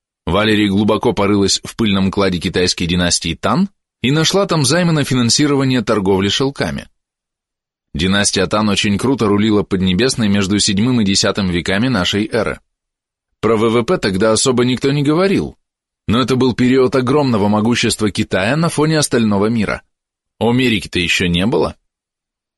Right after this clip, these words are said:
Купцы ездили туда-сюда от Сунь-Укуна к Али-Бабе, возили на верблюдах шелк и специи,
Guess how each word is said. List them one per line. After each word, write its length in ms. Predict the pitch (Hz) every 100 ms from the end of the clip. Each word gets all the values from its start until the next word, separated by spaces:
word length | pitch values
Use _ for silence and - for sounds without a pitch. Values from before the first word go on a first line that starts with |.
| _ _ _
Купцы 400 | - 113 - 127
ездили 400 | 113 120 95 98
туда-сюда 600 | 95 101 98 107 101 101
от 260 | - 101 - -
Сунь-Укуна 1000 | - 123 117 - 101 - 117 104 90 - -
к 80 | 113
Али-Бабе, 560 | 98 90 170 139 180 - _ _ _
возили 400 | - 135 185 214
на 120 | 185 143
верблюдах 600 | 127 104 123 123 104 -
шелк 280 | 113 101
и 40 | 87
специи, 560 | - 92 - 175 190